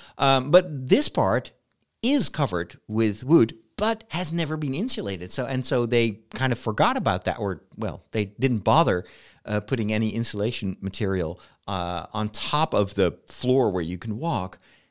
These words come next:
And, and so basically what separates me from the attic, where it's just as cold as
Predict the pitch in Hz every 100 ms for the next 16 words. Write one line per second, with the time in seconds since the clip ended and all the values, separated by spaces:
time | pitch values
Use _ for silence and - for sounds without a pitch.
0 | _ _ - 156 - 143 127 - 160 147
1 | - - - 120 139 151 160 165 170 131
2 | 131 147 - - 139 135 139 131 - 135
3 | 123 131 120 117 117 127 143 120 113 113
4 | 123 - - 143 139 135 - 131 113